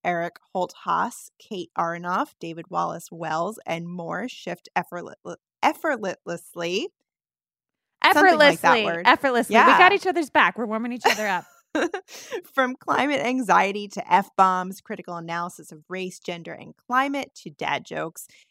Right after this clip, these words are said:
Speaker 1: If you're looking for a climate show where people talk like humans, process real emotions, have an honest conversation about how climate change intersects with race, class, and gender, and literally everything, and who's really to blame,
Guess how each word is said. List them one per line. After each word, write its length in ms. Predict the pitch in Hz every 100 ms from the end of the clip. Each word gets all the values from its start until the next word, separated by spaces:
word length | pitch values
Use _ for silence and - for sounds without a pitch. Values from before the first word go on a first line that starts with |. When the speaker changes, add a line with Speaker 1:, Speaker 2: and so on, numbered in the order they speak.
| -
Speaker 1:
If 120 | 175
you're 140 | 180
looking 260 | 170 180 180
for 180 | - 180
a 100 | 170
climate 460 | - 247 285 320 -
show 260 | 240 220
where 120 | 185
people 300 | 160 180 -
talk 360 | 170 - 285 320
like 180 | 277 233
humans, 560 | - 202 220 285 277 277
process 560 | - - 165 - 156
real 200 | 165 156
emotions, 680 | 160 170 190 196 196 196 220 - _ _
have 120 | 190
an 100 | 170 -
honest 380 | 220 208 196 -
conversation 640 | 180 165 165 - 165 170
about 220 | - 160 -
how 120 | 160
climate 400 | - 185 160 165
change 380 | - 175 165 170
intersects 580 | 180 165 170 165 160 _
with 120 | 160 _ 180
race, 300 | 165 170 - _
class, 340 | - 165 165 -
and 200 | 170 175
gender, 320 | 175 165 170 170
and 240 | 185 214
literally 400 | 311 381 233 180
everything, 540 | 170 156 156 170 175 277 _ _ _
and 320 | - 185 180 - _ _
who's 220 | 196 151
really 240 | 160 156
to 120 | 160 180
blame, 360 | 151 151 254